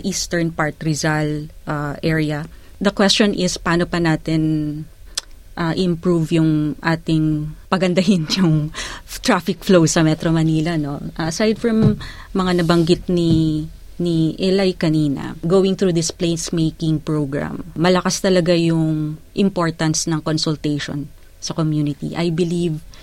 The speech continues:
uh, if we consult Metro Manila, kahit simple survey yan sa Facebook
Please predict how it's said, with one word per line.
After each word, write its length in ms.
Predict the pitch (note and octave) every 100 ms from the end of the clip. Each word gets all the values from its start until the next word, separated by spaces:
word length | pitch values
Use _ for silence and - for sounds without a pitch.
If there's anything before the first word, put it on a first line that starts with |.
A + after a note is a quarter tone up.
| - - - -
uh, 160 | D#3+
if 160 | - -
we 160 | G3+
consult 480 | F#3+ F3 E3 F#3+ E3 E3
Metro 360 | E3+ D#3+ - D#3+
Manila, 600 | D#3 D#3 D3+ D3 C#3+ C#3
kahit 240 | E3+ E3+
simple 440 | - F#3 E3 F3
survey 600 | D#3+ - D#3 D3+ D#3 D3+
yan 160 | D3 D3
sa 260 | - C#3 D3
Facebook 800 | - - F3 - - F3 D#3+